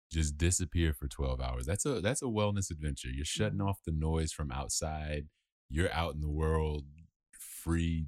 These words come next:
Speaker 1: disconnected to an extent.
Speaker 2: Yeah.
Speaker 1: And, oh my goodness, it's,
Speaker 2: So,
Speaker 1: it's fun.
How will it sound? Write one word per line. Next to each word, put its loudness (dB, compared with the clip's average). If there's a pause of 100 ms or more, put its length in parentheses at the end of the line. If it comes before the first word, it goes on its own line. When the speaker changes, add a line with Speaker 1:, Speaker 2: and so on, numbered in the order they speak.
Speaker 1:
disconnected 0 (120)
to -2
an -2
extent. -4 (220)
Speaker 2:
Yeah. -4
Speaker 1:
And, -4 (140)
oh -4
my -6
goodness, -8
it's, -8
Speaker 2:
So, -2 (440)
Speaker 1:
it's -10
fun. -10